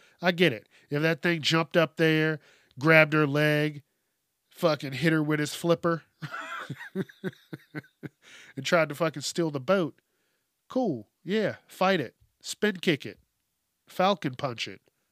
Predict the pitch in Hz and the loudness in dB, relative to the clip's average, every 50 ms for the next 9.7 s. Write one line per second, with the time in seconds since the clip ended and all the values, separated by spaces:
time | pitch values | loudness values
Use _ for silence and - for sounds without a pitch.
0 | _ _ _ 123 147 160 160 - - 131 147 156 156 139 120 104 92 87 _ _ | _ _ _ -10 -8 -8 -8 -10 -12 -12 -10 -10 -10 -10 -12 -16 -18 -18 _ _
1 | _ _ _ _ _ _ - 170 180 170 - 185 160 175 165 165 160 151 143 185 | _ _ _ _ _ _ -6 -4 -4 -4 -6 -6 -4 -2 -2 -2 -4 -2 -2 0
2 | 180 147 110 95 - _ _ _ _ _ _ _ _ _ _ _ _ _ _ _ | 0 0 -2 -4 -10 _ _ _ _ _ _ _ _ _ _ _ _ _ _ _
3 | _ - 127 139 160 156 131 - 165 165 156 - 170 160 147 - - - 120 117 | _ -10 -8 -6 -6 -6 -4 -4 -4 -4 -4 -2 -4 -4 -4 -4 -8 -10 -8 -8
4 | 113 113 113 - _ _ _ _ _ _ _ _ _ _ _ - - 123 135 135 | -8 -10 -12 -14 _ _ _ _ _ _ _ _ _ _ _ -14 -10 -8 -8 -8
5 | - 131 120 110 98 127 151 147 117 95 90 _ _ _ - 143 160 156 135 - | -6 -8 -8 -8 -6 -6 -6 -6 -6 -8 -12 _ _ _ -10 -6 -6 -4 -4 -4
6 | - - 175 165 131 104 - _ _ _ _ _ _ _ _ _ _ _ _ _ | -4 -4 -4 -4 -4 -6 -8 _ _ _ _ _ _ _ _ _ _ _ _ _
7 | _ _ _ _ _ _ _ _ _ 151 175 170 - - 190 180 165 147 135 147 | _ _ _ _ _ _ _ _ _ -6 -4 -4 -2 0 0 2 2 2 2 2
8 | 170 190 185 160 135 123 123 117 107 - 117 107 101 92 - _ _ _ _ _ | 4 4 4 2 0 -2 -4 -6 -6 -8 -10 -10 -10 -12 -16 _ _ _ _ _
9 | _ 117 120 135 160 175 - - 180 160 143 131 110 | _ -12 -8 -6 -4 -4 -4 -2 -2 -2 -4 -4 -8